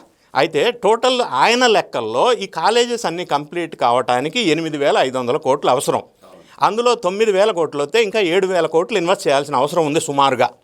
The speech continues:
అంటే ఇప్పుడు ఉన్న పళంగా ఏడు వేల కోట్లు దీని మీద పెట్టడం కంటే పెట్టినా కూడా కొన్ని సంవత్సరాలు పడుతుంది. అన్ని సంవత్సరాల వరకు మెడికల్ సీట్లు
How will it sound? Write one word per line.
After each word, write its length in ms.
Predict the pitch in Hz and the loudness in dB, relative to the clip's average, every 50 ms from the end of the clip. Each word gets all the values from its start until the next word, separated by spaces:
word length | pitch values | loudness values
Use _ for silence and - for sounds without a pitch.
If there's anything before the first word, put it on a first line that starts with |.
| _ _ _ _ _ - - - | _ _ _ _ _ -20 -12 -6
అంటే 260 | 123 139 147 147 160 214 | -6 -6 -2 -2 -2 -2
ఇప్పుడు 420 | 220 196 214 214 - 302 320 294 | -2 -4 -8 -6 -4 -2 0 2
ఉన్న 400 | 190 147 220 220 151 180 240 277 | 2 2 2 0 -2 -4 -2 -2
పళంగా 460 | 285 277 247 214 170 151 165 185 240 | 0 0 2 0 0 0 0 -2 -2
ఏడు 260 | 277 226 202 214 208 | 0 2 2 2 2
వేల 200 | 196 202 185 175 | 0 0 0 -2
కోట్లు 420 | 165 165 196 226 247 240 262 269 233 - - - | -2 0 2 2 2 0 -2 -10 -10 -12 -14 -16
దీని 300 | 131 175 208 254 277 277 | -10 -4 -2 0 0 0
మీద 180 | 254 247 240 226 | 0 0 0 0
పెట్టడం 560 | 202 - - 147 - - 175 156 - 170 147 | -2 -2 -2 -4 -4 -4 -6 -4 -4 -4 -4
కంటే 540 | 143 - 120 113 107 - 123 131 135 - - - - _ _ _ - | -4 -4 -4 -4 -2 2 2 2 2 0 -4 -12 -20 _ _ _ 0
పెట్టినా 360 | 233 240 240 240 277 269 254 233 | 0 0 0 0 -4 -2 -2 -2
కూడా 300 | 196 196 196 190 208 226 | -2 -2 -2 -2 -2 -4
కొన్ని 260 | 220 214 208 208 190 | -4 -4 -6 -6 -6
సంవత్సరాలు 480 | - 165 165 214 - - 226 240 220 185 | -6 -4 -6 -6 -4 -2 0 0 0 2
పడుతుంది. 340 | 139 147 165 - - 214 202 | 0 -2 -2 -2 -4 -2 -2
అన్ని 180 | 165 202 233 | -2 -2 -2
సంవత్సరాల 480 | 226 240 240 233 233 233 240 233 226 220 | 0 0 0 0 0 0 0 0 2 2
వరకు 320 | 208 214 202 202 - 220 | 0 -2 -2 -2 -4 -4
మెడికల్ 480 | 202 165 160 175 196 208 - 233 220 214 | -4 -2 -2 -2 -2 0 0 0 0 -2
సీట్లు 520 | 220 - 190 190 185 190 196 214 262 254 | -4 -4 -6 -6 -6 -6 -6 -6 -6 -6